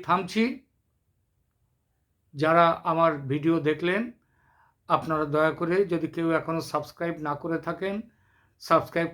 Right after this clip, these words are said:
করুন। আমি প্রায় এক লক্ষ সাবস্ক্রিপশনের মুখোমুখি এসে দাঁড়িয়েছি। আপনাদের সক্রিয় সহযোগিতা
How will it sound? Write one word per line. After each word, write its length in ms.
করুন। 240
আমি 300
প্রায় 200
এক 80
লক্ষ 180
সাবস্ক্রিপশনের 840
মুখোমুখি 440
এসে 140
দাঁড়িয়েছি। 480
আপনাদের 380
সক্রিয় 420
সহযোগিতা 680